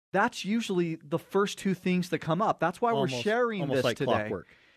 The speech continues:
Speaker 1: Um, is when we talk to people one-on-one, it's the same thing. That's why they wanna come in and see us. So Ryan, what's number three fear that people think about when they're looking at retirement?
Speaker 2: It's that your taxes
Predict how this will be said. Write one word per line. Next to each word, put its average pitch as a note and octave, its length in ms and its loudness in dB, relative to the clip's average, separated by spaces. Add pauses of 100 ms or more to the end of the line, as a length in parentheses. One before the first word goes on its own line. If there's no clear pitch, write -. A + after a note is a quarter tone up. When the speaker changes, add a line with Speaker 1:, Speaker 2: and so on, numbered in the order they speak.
(220)
Speaker 1:
Um, D3+ 360 0
is D#3+ 320 0
when F3 160 0
we F3 100 -2
talk F3+ 280 0
to - 60 -16
people D#3+ 540 0
one-on-one, D3+ 800 2
it's - 200 -10
the D3 100 -8
same D3 300 0
thing. D#3 260 0
That's C#3+ 220 0
why D3 100 4
they C3+ 80 2
wanna C3 240 0
come C3+ 240 -6
in B2 80 -6
and A#2 100 -8
see D#3 300 0
us. A#2+ 260 -2 (460)
So E3 140 0
Ryan, F3 340 2
what's F3+ 420 -4
number F3+ 320 2
three B2+ 600 -4 (400)
fear C3+ 440 0
that A2+ 160 -10
people C3 680 -2
think D3 180 -6
about B2+ 220 0
when B2+ 140 -4
they're B2 260 0
looking C3 340 -6
at A#2 60 -6
retirement? G#2+ 460 -8 (240)
Speaker 2:
It's D3 260 0
that C#3+ 140 0
your B2+ 180 0
taxes D3 720 -2